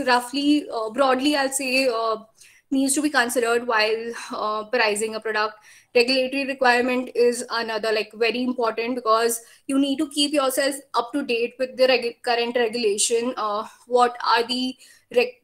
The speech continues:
prerequisites and, uh, the requirements of the regulator?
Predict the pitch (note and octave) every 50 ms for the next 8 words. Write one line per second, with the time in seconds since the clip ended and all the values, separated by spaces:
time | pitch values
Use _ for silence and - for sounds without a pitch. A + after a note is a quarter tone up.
0 | _ - C4+ C4 B3+ A#3+ A#3+ A3+ A3 A#3+ B3 A#3 A#3 B3 A#3+ A3+ - - - -
1 | C4+ B3 A#3 A#3 A#3 A#3 A3+ A3 A3+ A3 G#3+ A#3 C4 - - A#3+ A3 G#3+ A3 A3+
2 | A#3 A#3+ A#3+ - - G#3+ A3 A3 A3 B3+ A#3+ A3+ G#3+ A3+ A3+ G3+ F#3+ F#3+ - F#3+
3 | G3+ C4